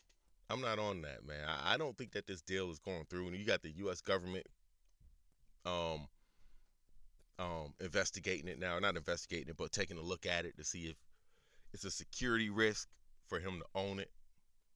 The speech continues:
Um, I think, man, social media is, it's not important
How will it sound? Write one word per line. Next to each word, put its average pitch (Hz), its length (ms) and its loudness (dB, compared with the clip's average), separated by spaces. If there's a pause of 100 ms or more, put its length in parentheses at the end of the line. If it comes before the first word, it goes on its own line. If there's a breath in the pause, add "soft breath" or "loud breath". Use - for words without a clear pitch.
(1040)
Um, 82 380 -4 (460 loud breath)
I 135 80 2
think, 147 220 0
man, 120 220 4
social 123 420 0
media 101 500 2 (2750)
is, 95 720 2 (1800)
it's - 180 -4
not 120 280 2
important 101 600 -4